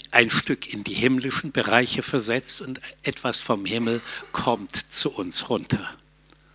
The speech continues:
Wir leben ein bisschen, es klingt alles komisch,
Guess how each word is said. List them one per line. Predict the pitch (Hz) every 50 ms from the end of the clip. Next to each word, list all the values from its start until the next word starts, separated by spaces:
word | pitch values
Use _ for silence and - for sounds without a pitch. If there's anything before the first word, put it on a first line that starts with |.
| _ - - - - - - - - - - - - - - - - _ _ _ _ _ _ _ _ _ _ _ _ _ _ _ _ _ _ _ _
Wir | - - - 120 101
leben | 92 95 95 104 104 123 147 - - 147 143 139 - - - _ - - - - - - - - - - _ _ _ -
ein | - 113 98
bisschen, | - - 165 185 - - - - - 170 160 135 - - -
es | - - -
klingt | - 135 110 104 -
alles | - 113 123 123 120 - -
komisch, | - - 123 113 117 117 120 117 113 -